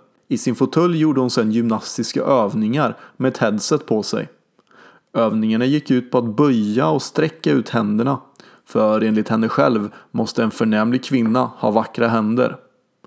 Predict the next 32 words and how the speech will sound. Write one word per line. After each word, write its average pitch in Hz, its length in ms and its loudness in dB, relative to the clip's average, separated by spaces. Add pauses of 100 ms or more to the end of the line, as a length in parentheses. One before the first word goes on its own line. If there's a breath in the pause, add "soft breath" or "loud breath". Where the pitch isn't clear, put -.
(340 loud breath)
Sedan 110 280 0
sträckte 123 340 0
hon 135 80 2
ut 117 140 0
benen, 113 540 0 (140)
och - 400 -4
hennes 127 240 -2
vårdpersonal 135 800 0
noterade 113 600 2
att 135 120 -4
hon 135 160 2
rörde 139 240 2
sig 123 160 -4
snabbare 113 720 0 (280 loud breath)
än 117 140 0
de 123 140 2
andra 117 240 2
på 120 120 0
boendet, 117 680 2 (300)
trots 170 320 0
att 139 100 0
hon 127 80 0
var 107 80 0
trettio - 500 -4
år 113 220 2
äldre 110 420 0 (140)
och - 320 -8
trots - 300 -2
att 107 140 0
hon 107 80 0
var 104 140 0
blind. 110 480 -2